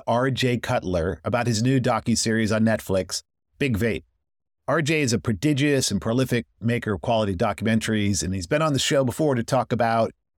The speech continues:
the Emmy-nominated Billie Eilish, The World's a Little Blurry, as well as his series on South Florida, celebrity conman and murderer, Murph the Surf.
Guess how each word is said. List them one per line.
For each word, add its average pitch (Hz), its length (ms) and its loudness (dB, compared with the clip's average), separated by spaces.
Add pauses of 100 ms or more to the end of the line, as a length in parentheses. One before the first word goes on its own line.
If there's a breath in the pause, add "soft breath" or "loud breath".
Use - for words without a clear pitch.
(160)
the 120 140 -4
Emmy-nominated 131 760 2
Billie 117 240 2
Eilish, 113 380 2
The 107 80 -2
World's 101 260 0
a - 20 2
Little 95 140 0
Blurry, 135 580 2 (300)
as 113 180 0
well 143 220 4
as 113 240 0
his 113 180 0
series 143 460 0
on 107 100 2
South 120 320 0
Florida, 104 600 0
celebrity 139 420 0
conman 123 600 0
and 107 180 0
murderer, 98 480 0 (380)
Murph 95 320 -4
the - 80 -6
Surf. - 420 -4